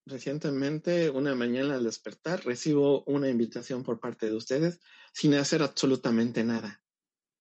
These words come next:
¿Por qué? Porque ya no toma el control el niñito herido de mis metas, de lo que yo quiero en la vida. Ahora lo toma ese sanador interior, ese mago que habita en mí, que habita en ti.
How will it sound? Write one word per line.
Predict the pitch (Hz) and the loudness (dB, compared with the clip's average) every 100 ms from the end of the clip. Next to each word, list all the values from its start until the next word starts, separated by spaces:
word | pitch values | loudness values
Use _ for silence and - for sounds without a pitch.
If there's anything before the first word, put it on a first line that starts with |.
| _ _ _ _ _ - | _ _ _ _ _ -10
¿Por | 139 - | -8 -4
qué? | 131 117 _ _ _ _ _ _ _ - | -4 -6 _ _ _ _ _ _ _ -18
Porque | - 135 | -6 -2
ya | 143 147 | 2 4
no | 165 151 | 4 2
toma | 151 143 147 127 | -2 0 2 0
el | 120 | -2
control | 120 123 135 135 | -6 -2 0 2
el | 131 | 2
niñito | 117 117 131 131 | 0 -2 -4 -6
herido | 123 127 113 104 | -6 -4 -2 -4
de | 117 113 | -6 -8
mis | 107 113 | -6 0
metas, | 120 117 104 - _ _ _ _ _ _ _ - | 0 0 -12 -14 _ _ _ _ _ _ _ -4
de | 117 | -4
lo | 123 | -2
que | 127 | -4
yo | 123 | -4
quiero | - 123 | -2 -2
en | 120 | 0
la | 110 | 0
vida. | 113 104 101 _ _ _ _ _ _ _ _ _ - | -2 -4 -10 _ _ _ _ _ _ _ _ _ -8
Ahora | 113 120 123 | -2 2 4
lo | 123 110 | 4 2
toma | - 127 139 131 - | 0 0 2 0 -2
ese | 117 139 | -6 -4
sanador | - 113 113 117 | -2 -2 0 0
interior, | 120 113 104 107 104 _ | -2 -6 -4 -2 -4 _
ese | 123 117 120 | -8 -4 2
mago | 117 120 120 113 104 | 4 4 2 -2 -6
que | - | -6
habita | 107 113 - | -6 -6 -6
en | 110 110 | -4 -2
mí, | 113 | -4
que | - | -4
habita | 107 110 110 | -4 -2 -4
en | 104 | -4
ti. | 117 | -6